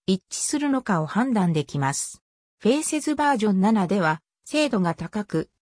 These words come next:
レイテンシが短いため、本物のエンドユーザーのエクスペリエンスが効率化され、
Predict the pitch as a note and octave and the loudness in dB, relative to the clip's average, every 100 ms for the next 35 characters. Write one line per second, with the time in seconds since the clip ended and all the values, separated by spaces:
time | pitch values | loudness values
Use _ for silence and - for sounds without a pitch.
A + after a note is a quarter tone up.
0 | - G3 C#4 D4 D4 A3+ F#3+ E3+ E3 A#3 | 0 0 2 -2 -2 -2 0 0 0 -2
1 | C#4+ B3+ - D#3+ D#3 E3+ _ _ - F#3 | -2 -2 -2 -2 -2 -4 _ _ -2 0
2 | C4 C#4+ C#4+ C#4 B3 - D#4 C#4+ C#4+ C#4 | 0 -2 -2 0 -2 0 0 0 0 0
3 | D#4+ C4 G#3+ E3+ C#3 C#3 - - - D4 | 0 0 0 0 -2 -4 -8 -6 -4 -2
4 | A#3+ F#3+ F#3 - D3+ D3 F3 G3+ B3 A#3+ | 2 2 0 0 -2 -2 0 0 0 -2
5 | - G#3 - F#3+ F3+ | -6 -6 -4 -2 -2